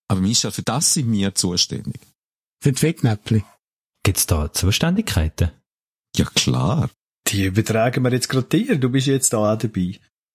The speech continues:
Speaker 2: In unserem Institut ist jeder für irgendetwas zuständig.
Speaker 3: Also ich bin ja für die klaren Linien in den Bildern zuständig.
Speaker 1: Also das heisst, in Zukunft sind einfach alle durchgestrichen?
Speaker 3: Braucht einfach mehr klare, äh, Striche,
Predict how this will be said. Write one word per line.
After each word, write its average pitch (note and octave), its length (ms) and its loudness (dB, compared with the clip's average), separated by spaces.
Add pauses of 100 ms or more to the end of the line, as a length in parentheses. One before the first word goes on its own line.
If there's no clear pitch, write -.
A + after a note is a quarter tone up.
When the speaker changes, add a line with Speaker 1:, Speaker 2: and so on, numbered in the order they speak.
(160)
Speaker 2:
In C3+ 120 -4
unserem C#3 300 2
Institut C#3 500 0
ist C#3 140 0
jeder D3+ 260 2
für D#3+ 160 0
irgendetwas D#3 540 0
zuständig. G#2+ 800 -2 (600)
Speaker 3:
Also G#2+ 180 2
ich A2+ 120 2
bin A#2 120 2
ja F#2+ 380 2
für - 320 0 (220)
die G#2 60 4
klaren E2+ 580 2 (140)
Linien F#2 400 2
in E2+ 60 -2
den E2 240 0 (140)
Bildern F#2+ 360 2
zuständig. F2 720 0 (640)
Speaker 1:
Also G2 220 0
das G2 100 2
heisst, G2+ 180 -4
in A2 80 2
Zukunft B2+ 340 -2
sind B2 140 0
einfach - 180 -4
alle G#2+ 200 0
durchgestrichen? G2+ 800 -2 (600)
Speaker 3:
Braucht F#2+ 260 2
einfach F2 180 0
mehr F#2 220 4
klare, F2+ 400 2
äh, E2+ 380 2
Striche, D3 480 0